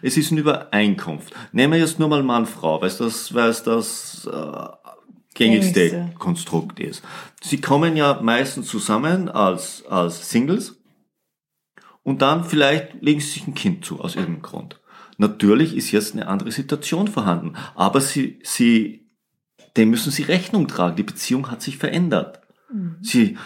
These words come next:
Speaker 1: sie hat sich aber nicht in allen Bereichen verändert.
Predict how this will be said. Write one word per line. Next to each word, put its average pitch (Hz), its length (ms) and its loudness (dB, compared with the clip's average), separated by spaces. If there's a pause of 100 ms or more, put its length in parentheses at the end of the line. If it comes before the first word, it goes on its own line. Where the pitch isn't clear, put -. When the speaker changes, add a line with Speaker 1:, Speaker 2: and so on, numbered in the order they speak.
Speaker 1:
sie 113 220 0
hat 135 200 0
sich - 180 -4
aber 110 140 2
nicht 107 180 -2
in 87 200 -8
allen 165 340 2
Bereichen 87 500 0
verändert. - 720 -14